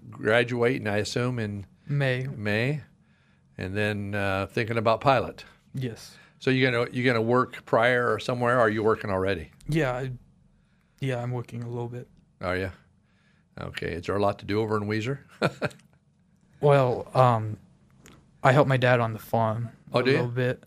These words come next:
Speaker 2: And
Speaker 1: Okay.
Speaker 2: then, uh, basically my stepdad, I help him with carpentry.
Speaker 1: Oh, carpentry. Oh, well, you got some good skills then.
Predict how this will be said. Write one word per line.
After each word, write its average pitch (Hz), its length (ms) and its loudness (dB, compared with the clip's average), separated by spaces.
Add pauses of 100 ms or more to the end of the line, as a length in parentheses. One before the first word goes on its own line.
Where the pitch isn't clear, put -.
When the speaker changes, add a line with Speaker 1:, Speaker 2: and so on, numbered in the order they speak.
(840)
Speaker 2:
And 123 80 2
Speaker 1:
Okay. 135 100 6
Speaker 2:
then, 143 260 6
uh, 117 480 2 (1300)
basically 131 440 4
my 117 140 0
stepdad, 110 600 -2
I 104 240 -8
help 113 240 2
him 113 140 0
with 104 180 -8
carpentry. 110 500 -4 (800)
Speaker 1:
Oh, 120 100 2
carpentry. 104 460 -2
Oh, 123 120 0
well, 90 200 -4
you 123 220 -4
got 196 180 -2
some 98 120 -10
good 104 160 0
skills 175 380 -2
then. 80 260 -8